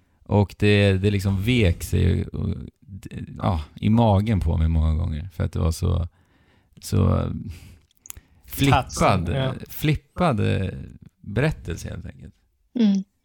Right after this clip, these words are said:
Speaker 1: Och, men mycket, mycket av det byggde jag upp i mitt eget huvud, som sagt. Eh, så att, ja.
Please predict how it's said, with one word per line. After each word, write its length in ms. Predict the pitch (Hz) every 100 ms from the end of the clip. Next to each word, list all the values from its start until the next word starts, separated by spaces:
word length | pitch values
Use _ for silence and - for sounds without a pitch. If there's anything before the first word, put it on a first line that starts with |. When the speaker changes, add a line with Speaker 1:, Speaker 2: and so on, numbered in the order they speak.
| _ _
Speaker 1:
Och, 240 | - 113
men 180 | 120 120
mycket, 260 | 131 123 -
mycket 260 | 131 -
av 60 | 147
det 120 | 117
byggde 220 | 101 98 95
jag 100 | 92
upp 120 | -
i 20 |
mitt 160 | 92 87
eget 240 | 104 104
huvud, 260 | 87 90 87
som 140 | 87
sagt. 320 | 80 - - - - _ _ _ - _ _ _ _ _ - - - - _
Eh, 360 | 92 82 92
så 140 | 92 98
att, 60 | -
ja. 260 | 104 104